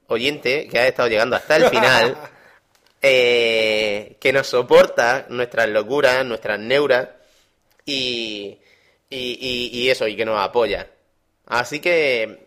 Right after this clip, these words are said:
Speaker 1: a ti también, muchísimas gracias.
Speaker 2: Pues nada, hasta el próximo programa. Recordad nuestro foro, W W W confesiones de un jugador punto es,
Speaker 1: Ajá.
Speaker 2: nuestro grupo en el Facebook de Confesiones, nuestro grupo en,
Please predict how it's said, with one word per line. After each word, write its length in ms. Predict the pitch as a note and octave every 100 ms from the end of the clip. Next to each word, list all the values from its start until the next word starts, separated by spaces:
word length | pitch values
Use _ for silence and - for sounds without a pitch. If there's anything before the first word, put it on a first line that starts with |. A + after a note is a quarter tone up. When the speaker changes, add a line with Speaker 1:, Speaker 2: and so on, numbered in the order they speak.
| -
Speaker 1:
a 160 | B2+
ti 120 | B2+ D#3
también, 500 | D3 B2+ D3 E3+ - _
muchísimas 600 | A2+ B2 A#2 D3 D#3 A2+
gracias. 440 | G2 G2 - E2+ - _ _ _ _
Speaker 2:
Pues 120 | C3+ C#3+
nada, 220 | C#3+ B2+
hasta 220 | B2+ D#3
el 60 | D#3
próximo 440 | F3+ F3+ E3+ D#3+
programa. 420 | C3+ B2+ B2+ B2
Recordad 520 | B2 C3 C#3 E3+ F#3 F#3
nuestro 380 | E3+ - D3
foro, 560 | - E3+ F3+ F#3+ G3 G3 - _ -
W 320 | F3 E3 C#3+
W 0 | C3+
W 560 | D#3 D#3 D3+ D#3+ D#3+ - _ _ -
confesiones 560 | - C#3 C#3 - F3 D#3+
de 60 |
un 60 | D#3
jugador 520 | - C3+ C3 C3+ C3+
punto 460 | - C3 A#2+ B2 B2+
es, 400 | E3+ A3 - - _ -
Speaker 1:
Ajá. 100 | A#2
Speaker 2:
nuestro 300 | D3+ B2+ D#3
grupo 300 | D3 F#3 F3
en 60 | D3
el 120 | C3+
Facebook 540 | - D#3 D#3+ F#3+ G#3 F3+
de 100 | C3+
Confesiones, 960 | B2+ - A#2+ D#3+ F3 F#3 G3 G#3+ - _ _ _
nuestro 440 | D3 D3 C#3 D3 D3+
grupo 760 | F3+ F#3 F#3 D3+ C#3+ C#3 C#3+
en, 960 | D3+ C#3+ C#3 C3 B2+ B2 A#2+ A#2+ A#2